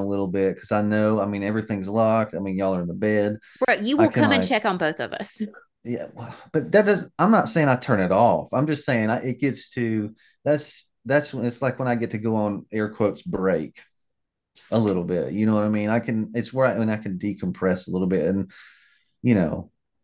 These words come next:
Speaker 1: I can tune out the dog barking or whatever, or, well, maybe not, not the dog barking, but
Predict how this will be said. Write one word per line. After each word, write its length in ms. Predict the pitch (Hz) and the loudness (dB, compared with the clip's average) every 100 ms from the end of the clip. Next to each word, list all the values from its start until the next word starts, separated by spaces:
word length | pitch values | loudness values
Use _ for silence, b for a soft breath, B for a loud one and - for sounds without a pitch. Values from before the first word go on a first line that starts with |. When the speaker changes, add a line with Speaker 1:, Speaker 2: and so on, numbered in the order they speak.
| _ _ _ _ _ _ _ _ _ _ _ _ | _ _ _ _ _ _ _ _ _ _ _ _
Speaker 1:
I 80 | 117 | -2
can 160 | 117 120 | 2 2
tune 280 | - 147 127 | 4 4 6
out 160 | 113 | 6
the 60 | 95 | 4
dog 340 | 92 95 95 | 4 4 2
barking 360 | 90 87 - 87 | 0 0 -2 -4
or 120 | 87 | -4
whatever, 540 | 90 90 87 85 82 | -2 0 0 -2 -2
or, 400 | 80 87 87 85 - - _ _ _ _ _ - _ _ _ _ _ _ _ | -2 0 -2 -4 -10 -18 _ _ _ _ _ -20 _ _ _ _ _ _ _
well, 180 | 127 135 | 2 4
maybe 180 | 127 104 | 6 4
not, 240 | 90 87 _ | 2 -2 _
not 240 | 73 92 90 | -4 -2 -2
the 60 | |
dog 360 | 80 76 69 - | 0 2 0 -4
barking, 440 | - - - 69 | -10 -12 -10 -8
but 220 | 67 69 | -4 -6